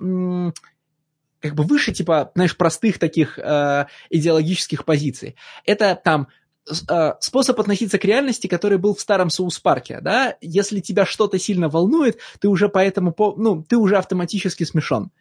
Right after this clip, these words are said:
М, но дальше вот этих простых, э, нарративных приемов Кот не уходит, как он, кстати, не уходит никогда. Когда я говорю, что мы,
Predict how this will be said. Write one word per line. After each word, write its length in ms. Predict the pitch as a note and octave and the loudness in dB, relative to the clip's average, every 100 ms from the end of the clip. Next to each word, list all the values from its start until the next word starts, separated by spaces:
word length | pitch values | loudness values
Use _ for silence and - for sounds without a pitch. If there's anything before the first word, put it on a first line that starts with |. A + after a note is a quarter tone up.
| _ _ - - _ _ _ - | _ _ -20 -20 _ _ _ 0
М, 220 | D3+ D#3 _ - | 0 0 _ -6
но 340 | F#3+ A3 A3 - E3+ | 0 2 0 -2 -8
дальше 460 | E3 A#3 C4+ - | -2 0 0 0
вот 140 | G3+ A3+ | 0 0
этих 260 | A3+ F#3+ | -2 -4
простых, 560 | - F#3 - A3+ F3+ - - | -2 -4 -2 -2 -2 -4 -4
э, 460 | D#3 D#3 D#3 D3 - _ _ | 0 2 2 0 -4 _ _
нарративных 600 | F#3 F#3 F#3 G3+ E3+ - | -2 0 0 0 -2 -2
приемов 420 | E3+ A3 D4+ A#3 | -2 0 0 0
Кот 180 | A#3 A3+ | 0 2
не 80 | G3+ | 2
уходит, 360 | G3 C#4+ A3 F#3 | 2 2 2 2
как 160 | G#3+ | 2
он, 120 | G#3 F#3+ | 2 0
кстати, 320 | - A#3 G#3+ | 0 -2 2
не 100 | F3 | 2
уходит 400 | D#3+ G3 E3+ D#3+ | 2 0 -2 0
никогда. 520 | D#3 D#3+ D3 B2+ - _ _ - - _ _ | 0 0 -2 -2 -6 _ _ -20 -20 _ _
Когда 240 | D#3+ F3 B3+ | -2 2 2
я 40 | |
говорю, 300 | A3 A3 A#3+ | 2 2 0
что 180 | - G#3 | 0 0
мы, 280 | G#3 A3 | 2 2